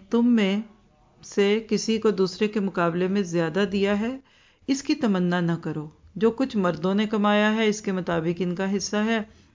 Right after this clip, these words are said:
और जो कुछ औरतों ने कमाया है, इसके मुताबिक इनका हिस्सा है। हाँ, अल्लाह से इसके फजल की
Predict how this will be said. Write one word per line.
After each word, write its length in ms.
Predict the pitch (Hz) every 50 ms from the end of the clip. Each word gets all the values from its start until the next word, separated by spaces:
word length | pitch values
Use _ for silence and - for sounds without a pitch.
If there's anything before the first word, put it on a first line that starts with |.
| _ _ -
और 80 | 226 226
जो 140 | 208 262 262
कुछ 180 | 262 262 - 220
औरतों 300 | 185 170 165 - 196 185
ने 100 | 180 202
कमाया 420 | 185 208 196 202 208 208 214 226 233
है, 220 | 240 254 254 233 185
इसके 200 | 170 175 - 190
मुताबिक 520 | 180 175 170 175 165 160 160 165 165 165 190
इनका 260 | 185 190 185 208 208
हिस्सा 340 | 208 214 208 208 - 220 214
है। 180 | 208 202 202 190 196 196 _ _ - - - _ _
हाँ, 160 | - 254 277 269
अल्लाह 260 | 262 262 262 294 294
से 140 | 294 277 254
इसके 240 | 220 214 - 233 220 214
फजल 380 | 214 208 190 170 202 220 226 214
की 180 | - 220 220